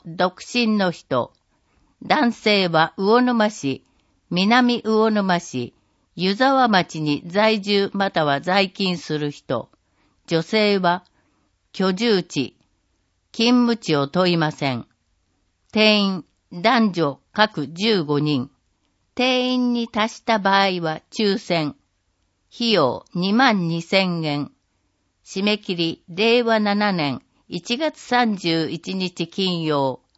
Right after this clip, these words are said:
申し込み、ウェブサイトまたは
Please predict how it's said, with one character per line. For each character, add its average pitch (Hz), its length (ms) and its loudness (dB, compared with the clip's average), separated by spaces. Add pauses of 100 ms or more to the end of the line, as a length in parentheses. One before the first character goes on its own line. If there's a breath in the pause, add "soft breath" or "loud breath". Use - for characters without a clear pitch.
(440)
申 208 300 2
し - 120 -14
込 170 140 0
み、 156 320 -2 (460)
ウ 185 100 -6
ェ 247 160 6
ブ 240 140 0
サ 220 240 0
イ 160 100 0
ト 127 300 -4
ま 190 180 0
た 156 160 -2
は 131 240 -4